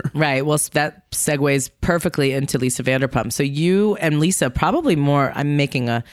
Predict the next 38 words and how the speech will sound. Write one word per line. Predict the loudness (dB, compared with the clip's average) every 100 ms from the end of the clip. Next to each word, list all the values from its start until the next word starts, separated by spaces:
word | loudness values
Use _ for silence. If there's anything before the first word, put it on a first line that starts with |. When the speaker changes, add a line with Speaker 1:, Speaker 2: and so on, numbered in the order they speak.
| -20 _ -12
Speaker 2:
supposition | -4 -2 0 0 0 2
here, | 2
but | 2 0 0
probably | 0 2
more | 2 2
than | 2 0 0
any | 0 2
other | 2 2
housewife, | 2 0 -2 0
you |
got | -2 -2 -2
to | 0
know | 2
her | 2 2 2 0
the | -2
best | 0 2 4
Speaker 1:
We | 4
know |
Speaker 2:
'cause | 4
Speaker 1:
each | 4
Speaker 2:
you |
Speaker 1:
other | 4
really | 4 4 4
well. | 4
Speaker 2:
Yeah, | 4
I |
mean, | 4
you | 2
Speaker 1:
Yeah. | 2 2
Speaker 2:
created | 2 2 2
Vanderpump | 0 0 -2 0
Rules | -2 0
together, | -2 0 0 0 0
which | -2
is |
an | -4
amazing | -2 -2 -2 -4
story. | -2 -2 0 -2